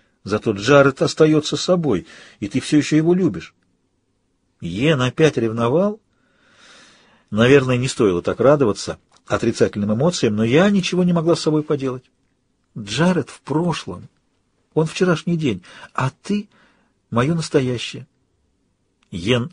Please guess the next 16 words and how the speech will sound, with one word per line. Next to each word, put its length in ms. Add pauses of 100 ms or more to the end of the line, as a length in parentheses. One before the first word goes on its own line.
на 180
миг 180
затих. 500 (1120)
"И 140
будущее, 640
если 200
ты 140
не 120
против", — 420
сказал 340
он 100
дрогнувшим 440
голосом. 440 (600)
"Я 240
только 400
за". 280